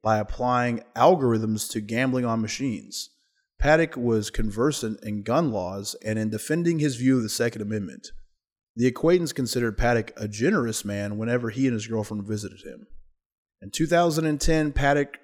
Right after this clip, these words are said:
applied for and received a United States passport. He went on twenty cruise ship voyages, visiting several foreign ports, including ones in Spain, Italy, Greece, Jordan,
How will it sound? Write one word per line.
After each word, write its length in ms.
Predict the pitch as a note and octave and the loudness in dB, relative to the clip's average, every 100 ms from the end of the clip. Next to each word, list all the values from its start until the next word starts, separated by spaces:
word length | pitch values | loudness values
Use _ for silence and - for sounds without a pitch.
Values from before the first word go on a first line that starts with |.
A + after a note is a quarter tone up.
| - | -12
applied 420 | - A#2+ C#3+ C3+ | -2 2 4 2
for 420 | - G#2+ G2+ G2+ _ _ - | -2 -4 -4 -6 _ _ 0
and 220 | F3 E3+ | 2 2
received 440 | C3+ A#2 A2 G#2 | 0 0 0 -2
a 80 | G#2 | -4
United 300 | G#2+ G#2+ G#2+ | -4 -2 -4
States 260 | - G#2+ - | -4 -8 -6
passport. 600 | A2 G#2 G#2 - - - _ _ _ _ | -6 -4 -6 -12 -16 -18 _ _ _ _
He 100 | _ | _
went 140 | D3 D3+ | 4 4
on 140 | C3 | 2
twenty 320 | - F3 A#3 | 4 4 4
cruise 280 | A3 F3 G3 | 4 2 2
ship 220 | - A2+ | 2 -2
voyages, 720 | G2 G#2+ G#2 G2+ G#2 G#2+ A2+ - _ _ _ | -4 -6 -4 -4 -4 -6 -6 -12 _ _ _
visiting 380 | B2+ B2+ B2+ A#2 | 2 2 2 -2
several 580 | - D3 D#3+ D#3+ E3 D3 | 0 0 2 2 2 2
foreign 380 | D3 D3 C#3 | 0 2 2
ports, 540 | A#2 D3 C3 A#2 - - _ _ _ _ _ - | 2 2 2 0 -4 -14 _ _ _ _ _ -2
including 720 | B2+ A#2 - A3 A#3 D#3+ A#2+ | 0 0 2 4 6 6 4
ones 320 | A#2+ B2 A#2+ | 4 4 2
in 100 | A#2 | 0
Spain, 500 | A2 - C#3+ D3 D3 - | -4 -2 2 2 2 0
Italy, 420 | B2 B2+ B2 B2 | 0 2 2 0
Greece, 440 | A2 A2 B2 A#2+ - | 0 0 2 0 -4
Jordan, 440 | A2 A2 A2 A2+ | -2 -2 -2 -6